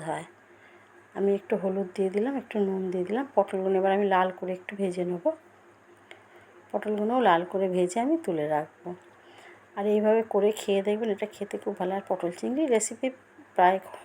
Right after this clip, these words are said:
অনেকেই করেন, কিন্তু এইভাবে করবেন, খুব একটা বেশি খাটনিও নেই, অথচ খুব, খেতে খুব ভালো লাগে। এরপরে আমি আলুগুলো ভেজে নেব এই তেলে। আলুগুলো একটু ভেজে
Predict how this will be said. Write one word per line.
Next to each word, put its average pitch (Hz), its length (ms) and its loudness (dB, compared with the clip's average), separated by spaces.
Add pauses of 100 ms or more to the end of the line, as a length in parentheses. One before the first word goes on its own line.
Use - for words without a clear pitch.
(140)
অনেকেই 196 300 0
করেন, 175 340 4 (640)
কিন্তু 214 160 0
এইভাবে 208 360 6 (140)
করবেন, 208 300 2 (800)
খুব 226 160 0 (120)
একটা 220 180 -2
বেশি 220 280 2
খাটনিও 214 500 2
নেই, 269 140 2 (100)
অথচ 185 240 -6 (140)
খুব, 220 120 -8 (200)
খেতে 202 260 -4 (100)
খুব 185 120 0 (100)
ভালো 160 200 0
লাগে। 160 260 -6 (1900)
এরপরে 202 340 4
আমি 269 180 2
আলুগুলো 185 400 2
ভেজে 165 280 -2
নেব 160 160 -4
এই 151 180 -6
তেলে। 160 200 -8 (3000)
আলুগুলো 220 420 2
একটু 226 220 -2
ভেজে 202 300 4